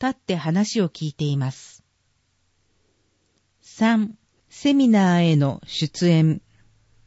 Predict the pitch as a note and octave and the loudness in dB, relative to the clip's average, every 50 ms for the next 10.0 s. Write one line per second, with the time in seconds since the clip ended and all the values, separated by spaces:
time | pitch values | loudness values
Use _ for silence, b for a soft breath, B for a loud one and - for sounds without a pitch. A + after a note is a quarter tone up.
0 | _ _ _ _ _ _ _ _ _ _ _ _ - - - G#3 G#3 - B3 B3+ | _ _ _ _ _ _ _ _ _ _ _ _ -12 -6 -6 -4 -4 -2 -2 0
1 | A#3+ A#3+ A#3+ A#3 - G#3+ G3 - - G#3 G3+ G3+ G3 G3+ F#3+ - - _ _ _ | 2 2 0 0 -2 -4 -6 -4 -2 0 0 2 2 0 -2 -4 -8 _ _ _
2 | _ _ _ _ _ _ _ _ _ _ _ _ _ _ _ _ _ _ - - | _ _ _ _ _ _ _ _ _ _ _ _ _ _ _ _ _ _ -18 -12
3 | - G3+ - - C4+ C4+ C4+ A#3+ A#3+ B3 A#3 A3+ B3+ B3+ B3 A#3+ A3+ B3+ B3 A#3 | -12 -8 -4 -2 -2 -2 -2 -2 -4 -6 -6 -4 -2 -2 0 0 0 0 0 -2
4 | - - G3+ G#3+ A3 A#3 B3 - - C4 B3+ A#3+ G#3 G3+ F3+ F3 D#3+ D#3+ D#3+ D3 | -4 -2 0 0 0 0 -2 -2 -2 -2 -2 -2 -2 -2 -2 -2 -2 -2 -4 -4
5 | - - b b b b b b b b b - - B3+ C4 C4+ C4+ C4+ C#4 C#4+ | -6 -8 b b b b b b b b b -14 -6 -4 -2 -2 0 0 0 0
6 | C#4+ C4+ A#3 G3+ F#3 E3 - - _ - A3 A#3+ B3+ A#3+ B3+ B3+ B3+ B3 A3+ - | 0 2 2 2 2 0 -2 -6 _ -4 -2 -2 -2 -2 -2 -2 -2 -2 -4 -4
7 | G#3 E3+ D#3+ D3 C#3 C#3+ C#3+ D#3+ F3+ G3+ G3+ F#3+ G3+ G3 - - F3+ F3+ E3+ E3+ | -4 -4 -4 -4 -4 -4 -4 -2 0 0 0 0 -2 -4 -6 -6 -6 -4 -4 -4
8 | E3 D#3+ D#3+ - _ _ _ _ _ _ _ _ _ _ _ _ _ - G3 F#3 | -4 -6 -8 -10 _ _ _ _ _ _ _ _ _ _ _ _ _ -10 -4 -2
9 | A#3+ B3 A#3+ C4 B3 C4 B3+ A#3+ - - C4 C4 A#3 G3 E3 D3+ C3+ A#2+ - | -2 0 0 0 0 0 -2 -4 -6 -4 -4 -2 -2 -2 -2 -2 -2 -4 -6